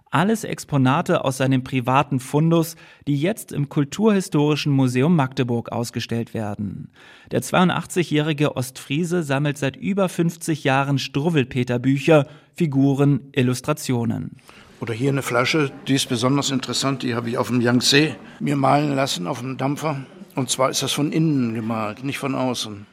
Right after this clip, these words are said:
Speaker 2: Und das ist die zweite Ausgabe des Struwwelpeters, die Heinrich Hoffmann gemalt hat, mit den langen Haaren, die bis zum Boden gehen.
Speaker 1: Heinrich Hoffmann, Frankfurter Arzt und Schöpfer des Struwwelpeters. Achtzehnhundertvierundvierzig hat er für seinen dreijährigen Sohn ein Weihnachtsgeschenk gesucht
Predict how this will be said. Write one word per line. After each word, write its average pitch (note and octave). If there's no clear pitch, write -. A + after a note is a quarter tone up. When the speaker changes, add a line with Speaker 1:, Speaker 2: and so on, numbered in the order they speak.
Speaker 2:
Und A2+
das A#2
ist B2
die A#2+
zweite B2
Ausgabe A#2+
des A2
Struwwelpeters, A#2
die A2
Heinrich A2
Hoffmann A2+
gemalt A#2
hat, -
mit A#2
den A2+
langen A#2+
Haaren, A2+
die G2+
bis -
zum A#2
Boden G#2+
gehen. G#2
Speaker 1:
Heinrich D3
Hoffmann, A#2+
Frankfurter B2+
Arzt D3
und F3
Schöpfer E3
des G#2
Struwwelpeters. -
Achtzehnhundertvierundvierzig D#3
hat B2+
er C3
für C3
seinen B2+
dreijährigen C#3+
Sohn C3
ein B2+
Weihnachtsgeschenk C#3
gesucht C#3+